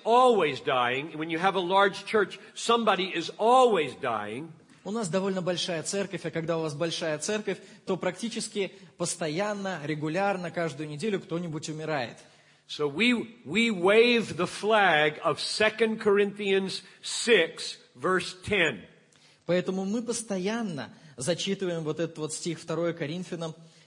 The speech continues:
Speaker 2: э, пять десять.
Speaker 1: And there's one phrase in that verse – which comes in the context of Paul's sufferings.
Speaker 2: И в этом стихе имеется одна фраза, которая имеет самое непосредственное отношение к страданиям.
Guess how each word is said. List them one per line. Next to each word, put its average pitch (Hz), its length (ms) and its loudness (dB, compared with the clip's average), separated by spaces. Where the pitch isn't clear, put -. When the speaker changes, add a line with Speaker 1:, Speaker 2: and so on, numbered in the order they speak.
Speaker 2:
э, 127 160 -6
пять 143 320 -4
десять. 120 520 -10
Speaker 1:
And 107 120 -12
there's 170 300 4
one 220 400 4
phrase 170 680 4
in 156 260 -2
that 165 380 0
verse – 160 560 2
which 143 260 -6
comes 220 420 4
in 202 240 2
the 190 80 0
context 185 760 0
of 147 240 -4
Paul's 196 640 2
sufferings. 117 920 0
Speaker 2:
И 139 80 -8
в 165 60 -2
этом 185 200 -2
стихе 240 560 -2
имеется 170 420 -4
одна 160 200 -6
фраза, 175 340 -6
которая 156 380 -6
имеет 156 240 -10
самое 165 300 -8
непосредственное 160 640 -6
отношение 143 500 -8
к - 60 -10
страданиям. 170 640 -6